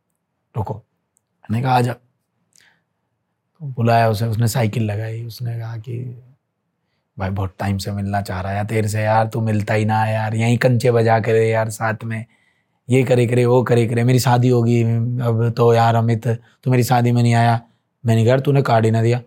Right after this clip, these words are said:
कह रहा, "कार्ड तो मैंने तुझे अपनी बहन की शादी का भी नहीं दिया, उसमें भी तो आया तू।" ये जो दोस्त है ना, ये आपको रियलाइज कराते हैं। मैंने एकदम से सोची, "यार कितनी गहरी बात बोल रहा है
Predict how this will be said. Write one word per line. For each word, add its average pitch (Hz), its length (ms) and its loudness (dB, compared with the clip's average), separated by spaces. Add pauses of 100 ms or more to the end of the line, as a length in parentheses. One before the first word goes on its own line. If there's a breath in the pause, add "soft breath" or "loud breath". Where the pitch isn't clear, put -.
(420)
कह - 40 -12
रहा, 120 100 2
"कार्ड 117 260 2
तो 120 100 -4
मैंने 120 160 2
तुझे 117 140 2
अपनी 120 180 2
बहन 110 260 4
की 113 80 0
शादी 113 300 2
का 120 80 2
भी 117 100 0
नहीं 120 120 2
दिया, 127 160 4
उसमें 123 240 0
भी 120 100 0
तो 131 80 -2
आया 131 260 -2
तू।" 147 180 -8 (1600 loud breath)
ये 262 100 6
जो 311 120 2
दोस्त 240 440 4
है 147 60 4
ना, 165 380 2
ये 156 140 2
आपको 180 760 0
रियलाइज 151 380 4
कराते 151 300 2
हैं। 160 60 6
मैंने 170 140 6
एकदम 165 240 4
से 156 120 4
सोची, 120 380 0
"यार 107 280 2 (520 soft breath)
कितनी - 200 -8
गहरी 185 280 0
बात - 160 -2
बोल 127 280 -2
रहा 107 100 -6
है 113 100 -10